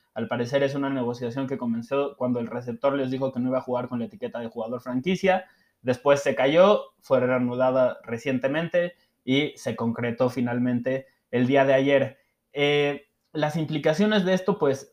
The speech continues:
primero que Davante Adams firme el contrato más grande para alguien que no juega como mariscal de campo en la historia de la N F L. En ese sentido, lo de Adams también es histórico. Han sido días bastante, bastante movidos. Él lideró a la N F L en recepciones,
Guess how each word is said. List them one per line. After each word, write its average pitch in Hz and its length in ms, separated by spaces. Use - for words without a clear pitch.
primero 196 340
que 165 120
Davante 156 320
Adams 175 440
firme 151 240
el 160 80
contrato 156 400
más 165 220
grande 170 600
para 135 260
alguien 190 460
que 147 80
no 131 80
juega 160 220
como 127 180
mariscal 127 380
de 156 100
campo - 400
en 131 120
la 120 80
historia 175 360
de 139 80
la 135 80
N 135 120
F 127 140
L. - 160
En 147 120
ese 151 200
sentido, 147 480
lo 123 160
de 135 100
Adams 151 380
también 147 360
es 156 120
histórico. 147 720
Han 123 180
sido 143 320
días 135 340
bastante, 139 380
bastante 131 360
movidos. 139 580
Él 156 260
lideró 139 400
a 165 80
la 170 100
N 165 120
F 156 140
L 147 280
en 127 80
recepciones, 160 920